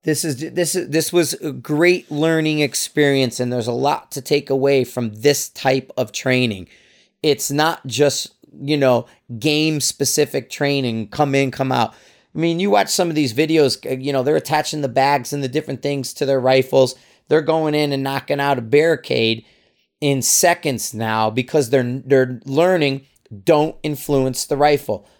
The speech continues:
Let this equipment just, just sock in to the barricade, and all they're doing is lining up the shot and trying to, as light as possible, not minimize,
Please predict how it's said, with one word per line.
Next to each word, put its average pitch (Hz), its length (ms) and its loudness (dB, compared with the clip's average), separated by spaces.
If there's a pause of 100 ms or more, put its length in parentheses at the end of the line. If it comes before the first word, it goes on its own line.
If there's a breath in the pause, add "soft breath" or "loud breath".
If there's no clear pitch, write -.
(120)
Let 135 400 0
this 147 340 0
equipment 151 560 0
just, - 460 -10
just - 380 -8
sock 139 320 -2
in 139 340 -2 (320 soft breath)
to 139 440 2
the 127 100 -2
barricade, 123 720 2 (340 soft breath)
and 131 260 0
all 165 300 6
they're 160 280 4
doing 147 400 2
is 117 120 0
lining 143 380 0
up - 140 -2
the 131 60 -6
shot 131 400 2
and 123 120 -8
trying 135 380 -2
to, 123 320 -2 (360 soft breath)
as 117 280 0 (360)
light 190 480 2
as 160 160 0
possible, 147 600 -2
not 135 340 -2
minimize, 131 840 0